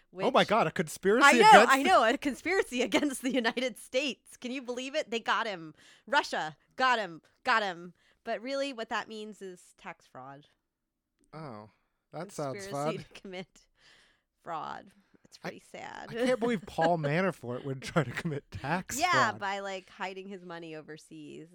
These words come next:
Speaker 2: It's a, it's a real shocker to everybody who knows him best.
Speaker 1: What's, what's the details?
Speaker 2: So, I mean, you know, I think there's a lot of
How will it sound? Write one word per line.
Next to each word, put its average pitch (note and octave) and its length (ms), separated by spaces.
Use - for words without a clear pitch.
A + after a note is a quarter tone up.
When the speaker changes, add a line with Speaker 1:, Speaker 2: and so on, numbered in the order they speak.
Speaker 2:
It's - 200
a, F3 120
it's - 220
a F3+ 60
real G3+ 180
shocker - 560
to G3 60
everybody E3 440
who F3 80
knows D#3 240
him D3 140
best. D#3+ 260
Speaker 1:
What's, D#3+ 360
what's D#3+ 240
the D3 100
details? B2+ 520
Speaker 2:
So, E4+ 320
I D4+ 60
mean, E4+ 200
you D4+ 120
know, D#4+ 80
I C4+ 120
think D4 180
there's C#4+ 140
a C4+ 80
lot C4+ 200
of C4 140